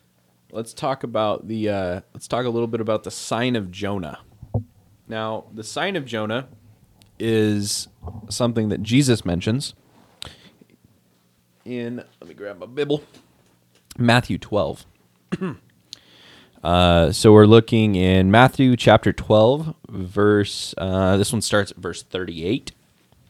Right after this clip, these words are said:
So then some of the scribes and Pharisees said to him, "Teacher, we want to see a sign from you." But he answered them, "An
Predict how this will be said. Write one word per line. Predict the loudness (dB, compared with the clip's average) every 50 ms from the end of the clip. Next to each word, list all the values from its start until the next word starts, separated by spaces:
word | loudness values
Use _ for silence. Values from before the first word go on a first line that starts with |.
| _ _ _ _ _ _ _ _ _ _ _ _ _ -18 -18 -18 -16 -20 -20 -20 -20 -20 -20 _
So | -8 -4 4 6 8 10 10 8 8 6 4 0
then | 0 0 2 2
some | 2 2 2 2
of | 2
the | 2 0
scribes | 0 -2 -2 4 6 8 8 8 8 6 4 0
and | -2 -2
Pharisees | 2 4 6 6 6 4 2 0 -2 -2 -2
said | 0 2 2 2 2 0
to | -4 -4 -2
him, | -2 -2 -4 -6 -10 -16 -20 -20 -20 -20 -10 _
"Teacher, | -2 -2 0 0 -2 -4 -4 -4 -6 -10 -14 _ -4
we | 0 2 2
want | 4 4 4 2 2 0
to | -4 -8
see | -8 -4 -2 -2
a | -2
sign | -2 -2 -2 0 0 0 0 0 -2 -4
from | -6 -8 -8 -6
you." | -6 -6 -6 -8 -10 -12 -18 _ _ _ _ _ _ _ -20 -20 -20 -20 _ _ _ 2
But | 4 4
he | 6 4 2 4
answered | 4 4 4 4 0 -2 -2 0
them, | -2 -2 0 -2 -2 -4 -8 -12 -18 -20 _ _ 0
"An | 0 2 2